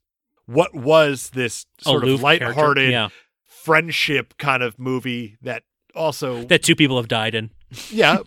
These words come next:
Speaker 2: <laughs>
Speaker 1: eventually. But it also had, like, these elements of reliving the past, these buddies hanging out at this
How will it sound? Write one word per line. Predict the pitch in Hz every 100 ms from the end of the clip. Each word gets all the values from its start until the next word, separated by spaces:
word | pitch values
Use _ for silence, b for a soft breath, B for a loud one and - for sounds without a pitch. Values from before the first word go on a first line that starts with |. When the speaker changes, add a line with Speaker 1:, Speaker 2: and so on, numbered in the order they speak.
| 226
Speaker 2:
<laughs> | - - 269
Speaker 1:
eventually. | 202 202 262 135 90 B B B
But | - 196
it | 208 226
also | 240 - 202
had, | 175 180
like, | 160 147
these | 139
elements | 156 151 139 131 -
of | 131 120 117 -
reliving | 160 190 175 151
the | 135
past, | 147 143 110 -
these | 131
buddies | - 143 135 -
hanging | 151 147 135
out | 127 110 - _ _ _ -
at | 120 - _
this | 135